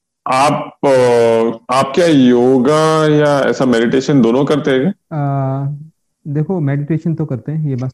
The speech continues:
Speaker 2: सच है। और meditation में एक होता है मंत्रा meditation, है ना, उसमें कुछ मंत्रों का उच्चारण होता है, कुछ ध्यान होता है, अ, कुछ, अम, अम, मतलब connect होता है। तो सनातन संस्कृति में,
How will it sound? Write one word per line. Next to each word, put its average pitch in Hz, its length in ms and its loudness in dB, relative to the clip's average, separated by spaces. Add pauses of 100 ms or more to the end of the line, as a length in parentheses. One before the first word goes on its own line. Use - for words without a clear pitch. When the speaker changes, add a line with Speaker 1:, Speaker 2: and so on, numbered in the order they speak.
Speaker 2:
सच 131 160 -8
है। 151 140 -8 (460)
और 143 120 -2
meditation 160 540 -2
में 170 220 -4
एक 160 80 -6
होता 156 340 -4
है 175 60 -4
मंत्रा 147 300 -4
meditation, 123 520 -6
है 127 140 -6
ना, 170 160 -6 (340)
उसमें 151 300 -4
कुछ 156 220 -6
मंत्रों 139 320 -4
का 156 80 -8
उच्चारण 135 340 -8
होता 131 260 -6
है, 131 120 -8
कुछ 139 280 -10
ध्यान 127 300 -4
होता 123 220 -6
है, 120 180 -8
अ, 123 920 -10 (100)
कुछ, - 280 -12 (160)
अम, 139 360 -10
अम, 127 460 -10
मतलब 131 300 -10
connect 131 280 -6
होता 147 180 -8
है। 180 60 -10
तो 180 100 -10
सनातन 151 420 -4
संस्कृति 143 460 -6
में, 139 180 -6